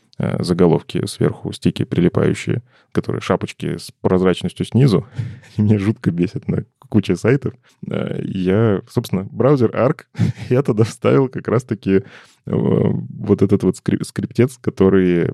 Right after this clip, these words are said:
м, короче, э, я несколько нашёл сайтов, где меня бесит, добавил, э, вот эти самые шапочки, э, и добавил им, а, opacity нормальный, единичку поставил. Но хотелось бы, чтобы сайты как раз-таки могли...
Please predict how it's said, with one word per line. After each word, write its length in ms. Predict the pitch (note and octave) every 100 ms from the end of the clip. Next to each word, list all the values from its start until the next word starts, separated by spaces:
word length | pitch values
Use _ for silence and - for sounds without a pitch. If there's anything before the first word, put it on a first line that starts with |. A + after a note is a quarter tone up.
| -
м, 480 | - G1+ - - - -
короче, 400 | F#2+ G2 F#2 F2 _ _
э, 120 | - - -
я 280 | F2+ G#2+
несколько 460 | A#2 A#2+ A2 F#2+ -
нашёл 320 | F2 - E2+
сайтов, 360 | - F2 - F2
где 120 | F2
меня 200 | F2+ F#2+
бесит, 380 | A#2+ A3+ F#3+ E3 -
добавил, 720 | F3+ - F#3+ G3 F2 E2+ -
э, 180 | - -
вот 200 | F#2 F#2
эти 140 | - -
самые 320 | F#2 E2+ E2+
шапочки, 600 | - - C#3+ - A2 A2 - - - -
э, 320 | C2+ G1+ G#1+
и 80 | -
добавил 420 | F#2 F2 A2 G2
им, 160 | F#2 -
а, 320 | F#2+ G2+ -
opacity 640 | - G#2 F#2+ - F2 E2 D#2+
нормальный, 520 | F2+ F2 D#2 D#2 -
единичку 400 | - F2 E2+ -
поставил. 320 | - G#2 - - _ -
Но 280 | B2+ G2+ E2+
хотелось 420 | G2 A#2 C3 G2+
бы, 100 | F2
чтобы 320 | - E2 E2+
сайты 320 | - G2 -
как 200 | - -
раз-таки 340 | F2 - - E2
могли... 640 | D#2+ D#2+ E2+ F#2 D#2+ D#2